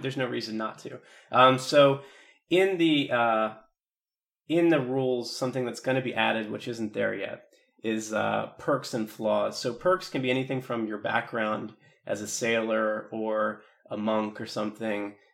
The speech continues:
to just something that you're particularly good at, like you have keen elven eyes or something. So it can be racial, it can be you know, something that's more class-based or profession-based. In any case, there's also flaws, and flaws allow you to,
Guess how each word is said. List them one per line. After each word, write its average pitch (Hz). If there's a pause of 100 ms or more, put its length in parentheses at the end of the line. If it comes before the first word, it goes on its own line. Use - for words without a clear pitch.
(120)
to 113 (280)
just 135
something 135
that 117
you're 117
particularly 110
good 113
at, 107
like 110
you 110
have 104
keen 117
elven 107
eyes 104
or 107
something. 107
So 120
it -
can 135
be 113
racial, 117
it 107
can 107
be 104 (360)
you 113
know, -
something 110
that's 104
more 101
class-based 160
or -
profession-based. 110 (340)
In 135
any 147
case, 117
there's 123
also 120
flaws, 104
and 104
flaws 135
allow 117
you 113
to, 110